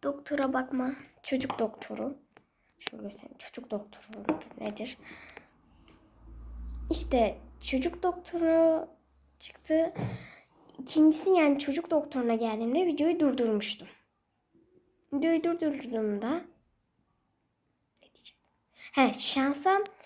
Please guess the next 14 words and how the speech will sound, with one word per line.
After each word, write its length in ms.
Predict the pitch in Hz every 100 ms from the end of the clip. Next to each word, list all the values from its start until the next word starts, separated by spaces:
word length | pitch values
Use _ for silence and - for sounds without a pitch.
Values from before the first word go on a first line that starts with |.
| - - - - -
şey 380 | - - 320
oldu. 520 | 302 269 220 214 226 -
Yanlışlıkla 520 | 247 262 254 254 254
kapattım. 680 | - - 240 233 - 233 233 - _ _ _ _ _ _ - - _ _ _ - _ _ _
Kapattığım 600 | - 302 349 349 392 381
için 360 | 330 - 277 254
de 200 | 262 285 -
ben 280 | 294 302 262
de 320 | 226 233 233 -
yenisini 460 | 254 262 254 285 277
çektim. 600 | 226 214 - 262 339 - - - _
Dedim 320 | 254 277 381 392
ki 280 | 294 214
birincisi 840 | 208 240 262 285 285 294 - 392